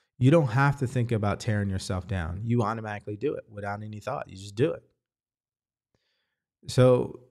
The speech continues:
I do recommend for someone who feels like tonight's episode is really what they're going through, uh, you definitely need a coach. There's no question. You need somebody that you could talk to on a consistent basis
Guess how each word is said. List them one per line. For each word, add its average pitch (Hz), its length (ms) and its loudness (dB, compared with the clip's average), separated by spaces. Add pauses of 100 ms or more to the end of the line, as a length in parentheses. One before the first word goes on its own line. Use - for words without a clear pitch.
(720)
I 117 100 2
do 139 180 6
recommend 113 500 2
for 101 100 -4
someone 107 600 -2
who 110 480 -2 (320)
feels 120 360 2
like 104 280 0
tonight's 110 340 2
episode 107 340 0
is 98 160 -4
really 131 400 2
what 113 200 0
they're 107 120 0
going 104 280 -2
through, 87 340 -14 (1000)
uh, 101 280 0
you 113 560 2
definitely 131 380 2
need 98 160 -2
a 90 60 -4
coach. - 460 -8 (380)
There's 117 180 2
no 120 100 0
question. 101 440 -2
You 110 100 2
need 135 200 4
somebody 123 580 2
that 98 200 -4
you 113 80 -6
could - 160 -8
talk 117 300 2
to 104 240 0
on 92 80 -6
a 87 40 -14
consistent 107 680 -8
basis 98 600 -10